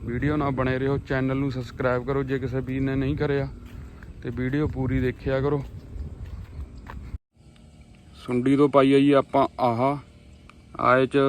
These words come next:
ਟੈਕਨੀਕਲ ਆ ਦੇਖੋ, ਤੇ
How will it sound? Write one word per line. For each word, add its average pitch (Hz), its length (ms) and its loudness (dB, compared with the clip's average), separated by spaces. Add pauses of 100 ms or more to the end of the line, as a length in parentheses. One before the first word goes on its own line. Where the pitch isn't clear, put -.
(840)
ਟੈਕਨੀਕਲ 123 580 2
ਆ 123 80 4
ਦੇਖੋ, 120 340 -6 (1900)
ਤੇ 123 420 0